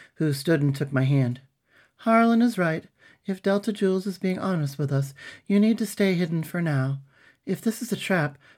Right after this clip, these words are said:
perhaps you should go upstairs for a bit?" I shook my head and held her hand firm in mine.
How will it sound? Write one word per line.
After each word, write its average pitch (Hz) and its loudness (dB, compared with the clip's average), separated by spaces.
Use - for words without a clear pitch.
perhaps 202 0
you 208 0
should 190 -2
go 190 2
upstairs 180 -2
for 214 -2
a 220 -2
bit?" 247 -4
I 135 0
shook 139 -4
my 131 0
head 120 0
and 120 -6
held 123 -2
her 120 -2
hand 127 -2
firm 127 -2
in 123 0
mine. 120 -2